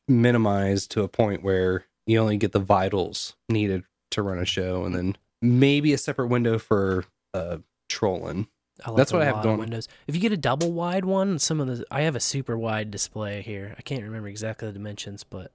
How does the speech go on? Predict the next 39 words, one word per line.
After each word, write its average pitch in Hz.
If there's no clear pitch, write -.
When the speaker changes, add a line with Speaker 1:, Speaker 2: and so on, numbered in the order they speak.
Speaker 2:
I -
basically 143
run 131
the 110
half 139
and 110
half 120
mode 107
in 104
that, 104
you 117
know? 113
Speaker 1:
Oh, 123
yeah, 113
yeah, 104
Speaker 2:
And 104
it, 104
Speaker 1:
yeah. 107
Speaker 2:
and 123
it -
works 120
pretty 110
well 101
'cause 127
it's 107
wide 110
Speaker 1:
<laughs> 110
Speaker 2:
enough 110
to -
do 117
that 120
kind 127
of 117
stuff. -
Speaker 1:
Well, 151
this 190
one, 185
this 196
one, 202